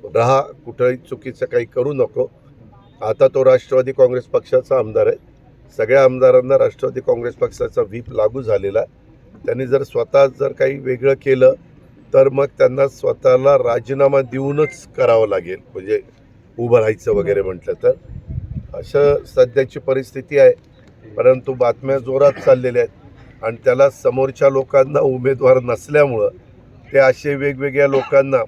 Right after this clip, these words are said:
म्हणजे तुम्हा पत्रकार मित्रांना आठवत असेल की ज्यावेळेस ही सगळी भूमिका दोन जुलैला घडली आणि हे सगळं अस्तित्वात आलं, त्यावेळेस त्यांच्यातलेच काही जण म्हणत होते की हे जे बाजूला गेले त्याच्यातल्या एकाला देखील परत घ्यायचं नाही.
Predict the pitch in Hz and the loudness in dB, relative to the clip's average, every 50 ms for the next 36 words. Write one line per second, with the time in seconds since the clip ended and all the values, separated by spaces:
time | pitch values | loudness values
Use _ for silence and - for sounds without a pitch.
0 | - _ _ _ _ - _ - 117 113 113 127 - - 127 131 135 - 135 127 | -6 _ _ _ _ -20 _ -14 -12 -8 -8 -8 -8 -4 0 2 2 2 2 0
1 | - 131 127 139 139 131 131 131 - - 131 131 131 131 131 127 117 - - 135 | -2 -2 0 2 2 2 0 -2 -6 0 2 2 2 4 2 0 0 0 -2 -4
2 | 135 - 131 113 - - 113 107 104 - - - - - - - - - - - | -2 0 0 -2 -2 -4 -8 -8 -8 -10 -14 -20 -20 -20 -20 -20 -18 -14 -14 -12
3 | 120 117 - 135 135 143 147 135 - - 135 - - 139 131 135 135 - - - | -6 0 4 4 4 4 4 0 -2 -4 -6 -8 -8 -8 -6 -4 -4 -2 -2 -2
4 | 127 127 131 - - 131 127 - 135 135 135 127 - 127 131 - 131 131 127 131 | -2 -4 -4 0 2 2 2 2 0 -4 -4 -4 -4 -2 -2 0 0 2 2 2
5 | 123 - - - - - 135 135 - - - - - - - - - - - - | 0 0 -2 -4 -4 -4 -4 -4 -4 -4 -4 -4 -4 -4 -4 -4 -6 -6 -8 -8
6 | - - - - 110 117 123 131 135 139 139 127 117 127 120 - - 131 123 135 | -10 -8 -6 -4 -2 0 0 0 -2 -2 -4 -6 -6 -6 -4 -2 -2 0 4 4
7 | 131 123 123 113 - - - 143 135 - 139 139 131 - 131 127 - - - - | 4 4 2 -2 -6 -10 -12 -12 -4 0 2 4 4 4 2 0 0 0 -2 -4
8 | - - - - - - - - - - 127 131 139 143 147 143 135 - - - | -4 -4 -4 -4 -4 -4 -4 -6 -4 0 2 2 4 4 2 0 -2 -2 -2 -4
9 | - - - - - 139 135 - - - - - - 143 143 143 135 147 147 147 | -4 -2 -2 -2 0 0 0 0 -2 -4 -4 -2 -2 -2 -2 -2 -2 -2 -2 -2
10 | 143 139 135 139 139 143 147 139 131 - 127 - - - 123 - 127 131 131 - | -2 -2 -2 -2 -2 -2 -2 -4 -4 -4 -6 -4 -2 -2 -2 -2 -2 -2 -4 -4
11 | - 143 147 147 139 135 131 - - 139 143 135 131 139 135 - - - - - | -4 -4 -2 0 2 2 2 0 0 0 0 0 0 -2 -2 -2 -4 -6 -6 -8
12 | - - - - - - - - - 127 143 160 - - 156 151 131 113 117 - | -10 -10 -8 -8 -6 -6 -6 -6 -4 -2 0 0 0 0 -2 -2 -2 -2 -4 -2
13 | - 190 202 208 220 202 202 196 - - 185 170 - - 170 156 151 139 123 127 | 0 2 2 4 2 2 0 -2 -2 -4 -8 -6 -2 0 2 2 2 0 -2 -6
14 | 123 113 - - 117 101 101 90 | -8 -6 -6 -8 -8 -6 -6 -8